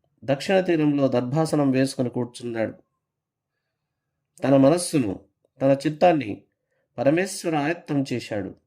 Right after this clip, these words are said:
అదే సమయంలో దైవయోగం వల్ల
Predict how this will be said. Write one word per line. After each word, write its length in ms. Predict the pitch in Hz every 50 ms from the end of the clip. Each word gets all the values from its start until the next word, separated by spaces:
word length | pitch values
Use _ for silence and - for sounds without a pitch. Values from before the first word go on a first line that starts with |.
| _ _ _ _ _ _ _ _ _ _ _ _ _ _ _ _ _ -
అదే 240 | 110 139 156 160
సమయంలో 760 | 156 160 151 143 143 139 135 135 139 139 139 123 104 - - - _ _ _ _ _ _ _ _ _ _ 110
దైవయోగం 720 | 110 127 139 160 165 160 151 147 156 185 208 226 202 185
వల్ల 380 | 170 151 143 131 110 95 -